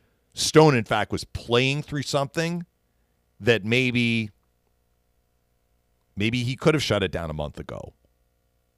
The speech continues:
He just decided to shut it down just at the point that Eichel was coming back to alleviate,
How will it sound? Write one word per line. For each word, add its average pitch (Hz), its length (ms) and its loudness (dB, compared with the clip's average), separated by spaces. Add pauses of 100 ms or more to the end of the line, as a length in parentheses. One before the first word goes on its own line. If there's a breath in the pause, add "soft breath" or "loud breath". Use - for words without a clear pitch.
(460)
He 107 160 -2
just 92 240 -4
decided 104 560 0
to 95 80 -8
shut 92 240 -4
it 80 100 -6
down 78 540 -6 (340)
just 117 300 0
at 104 60 -12
the 104 80 -8
point 98 320 -8
that - 140 -12
Eichel 90 300 -6
was 78 160 -10
coming 90 280 -10
back 113 520 0 (340)
to 113 120 2
alleviate, 95 760 -2